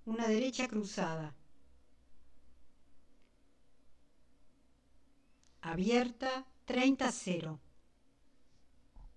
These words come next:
Lo están pasando, para el que tiene, es de aquí de Argentina, por,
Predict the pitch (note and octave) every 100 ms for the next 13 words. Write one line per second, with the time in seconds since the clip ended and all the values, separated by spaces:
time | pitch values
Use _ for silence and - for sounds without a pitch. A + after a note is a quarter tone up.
0 | - - - - F#3 F#3 A3+ A3+ A#3+ A3
1 | B3+ B3+ C4+ G#3+ F#3 F3 F#3 F#3 - G#3+
2 | G#3+ A3+ G#3 F#3+ F#3 G3 G3 F#3+ F#3 G#3+
3 | G3+ F#3+ F#3+ F#3 F#3 B3 B3 C4+ C4+ -
4 | - - - A3+ A#3+ B3 B3+